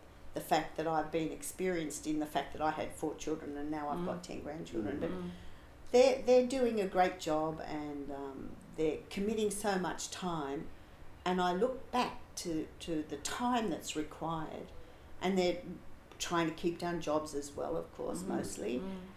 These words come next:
Speaker 1: And I just think, "How did they do it?" And, but for the fact that I also did it and we all survived, I would often wonder how parents do manage.
Speaker 2: Do you think, um,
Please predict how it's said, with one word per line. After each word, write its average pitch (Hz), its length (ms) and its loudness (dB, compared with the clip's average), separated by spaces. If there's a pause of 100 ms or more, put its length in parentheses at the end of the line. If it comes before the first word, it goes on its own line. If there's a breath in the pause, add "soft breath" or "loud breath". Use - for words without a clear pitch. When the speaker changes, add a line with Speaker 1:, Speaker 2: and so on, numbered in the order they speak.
(120)
Speaker 1:
And 170 360 0
I - 380 -4
just - 320 -6
think, - 240 -6
"How 269 280 -4
did 269 160 0
they 165 140 0
do 262 220 -2
it?" - 180 -2 (580)
And, 196 260 -2 (160)
but 302 220 4
for 233 80 2
the 196 120 0
fact 190 320 -2 (200)
that 185 120 0
I 175 200 6
also 196 380 0
did 160 200 -2
it - 220 -4 (360)
and 165 260 -2
we 165 140 2
all 170 160 6
survived, 170 800 0 (240)
I 190 160 0
would 190 340 0
often 185 340 0
wonder 170 380 -2 (160)
how 160 140 -2
parents 151 480 -4
do 156 200 0
manage. - 460 -10 (540 loud breath)
Speaker 2:
Do - 100 -4
you 415 60 2
think, 523 440 0
um, 175 480 4